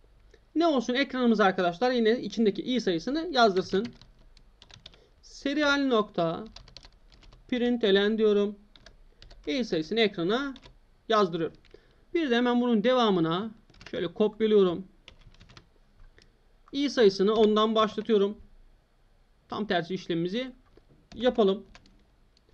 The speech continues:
Burası büyük eşit sıfır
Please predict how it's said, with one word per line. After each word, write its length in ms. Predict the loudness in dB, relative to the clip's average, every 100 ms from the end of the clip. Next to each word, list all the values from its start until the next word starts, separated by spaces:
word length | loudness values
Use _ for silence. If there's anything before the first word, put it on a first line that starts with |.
| _ _ -6
Burası 460 | -4 -2 0 0
büyük 260 | 0 -2 -2
eşit 400 | -4 -4 -8 -12 _ _ _ -20 -20 _ _ -20 _ _ _ _
sıfır 420 | -18 -8 -4 -2